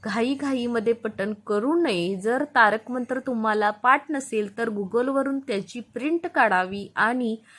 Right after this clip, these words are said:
त्याच्यामध्ये बघून म्हणावा. तारक मंत्र हा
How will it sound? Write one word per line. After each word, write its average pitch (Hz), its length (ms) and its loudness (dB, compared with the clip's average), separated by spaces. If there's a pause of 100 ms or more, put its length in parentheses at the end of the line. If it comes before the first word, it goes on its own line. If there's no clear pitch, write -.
(280)
त्याच्यामध्ये 233 760 4
बघून 214 500 0
म्हणावा. 175 560 4
तारक 220 500 4
मंत्र 247 520 0
हा 254 200 6